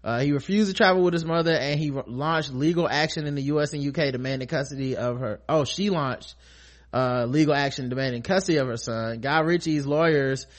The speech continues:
argued Rocco was settled in school in London, and in September he won the bitter nine-month battle over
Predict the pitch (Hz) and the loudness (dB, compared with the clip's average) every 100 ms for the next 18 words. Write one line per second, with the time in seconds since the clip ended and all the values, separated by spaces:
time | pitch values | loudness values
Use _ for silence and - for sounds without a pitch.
0 | - - 139 156 147 135 156 170 156 143 | -20 -2 2 4 2 4 4 4 2 2
1 | - 151 143 143 135 160 156 156 151 175 | 2 0 2 0 -2 -2 0 0 0 0
2 | 190 190 151 160 160 160 156 170 147 151 | 2 2 2 0 -2 -2 -2 0 -2 0
3 | 151 143 135 120 160 160 151 147 143 143 | 0 -2 -4 -2 0 0 0 0 0 -2
4 | 135 135 131 131 90 131 127 127 | -2 -2 0 0 0 -2 -2 -4